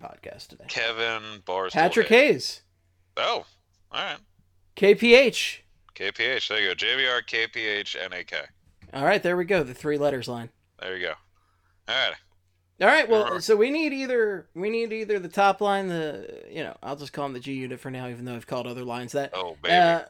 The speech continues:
Speaker 1: or we need the three letters line to come together and, and really do it up.
Speaker 2: Do you,
Speaker 1: So
Speaker 2: uh, do you think G unit's gonna start popping them goals?
Speaker 1: <laughs> That's what I'm hoping for.
Speaker 2: Do you think they're gonna stunt a hundred and eighty-seven goals into the back of the net this week? 'Cause that would be ideal.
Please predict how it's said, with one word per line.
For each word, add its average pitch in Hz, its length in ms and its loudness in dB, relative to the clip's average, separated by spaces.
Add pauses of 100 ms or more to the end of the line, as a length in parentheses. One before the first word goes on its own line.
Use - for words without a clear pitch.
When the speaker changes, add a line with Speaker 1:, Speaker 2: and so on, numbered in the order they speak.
(120)
Speaker 1:
or 190 120 2
we 180 100 2
need 180 160 4
the 151 80 2
three 160 240 0
letters 139 300 2
line 131 220 -2
to 120 120 -8
come 139 240 -6
together 120 380 -6
and, 110 240 -14 (300)
and 120 140 -8
really 117 220 -6
do 110 200 -8
it 107 80 -8
up. 107 160 -10
Speaker 2:
Do 110 80 0
you, 110 140 0
Speaker 1:
So 107 120 0
Speaker 2:
uh, 95 380 -2 (340)
do 107 100 -6
you 101 60 -4
think 101 260 -6
G 92 180 -4 (120)
unit's 95 240 -8
gonna 85 280 -12
start 87 320 -8
popping 87 280 -4
them 82 160 -16
goals? 85 320 -8 (760)
Speaker 1:
<laughs> - 60 -4 (640)
That's - 160 -2
what 247 120 2
I'm 226 80 6
hoping 294 280 12
for. 180 280 0
Speaker 2:
Do 104 100 -4
you 104 100 0
think 107 220 -2
they're 101 120 0
gonna 98 160 -2
stunt 98 380 -2
a - 40 -6
hundred 92 400 -6
and 87 80 -6
eighty-seven 85 380 -6
goals 85 280 -6
into 80 140 -16
the 78 80 -14
back 78 220 -4
of 80 60 -12
the 76 60 -10
net 78 180 -10
this 87 200 -10
week? 90 360 -8
'Cause 78 120 -10
that 78 80 -2
would 76 100 -4
be 78 80 0
ideal. 71 320 -4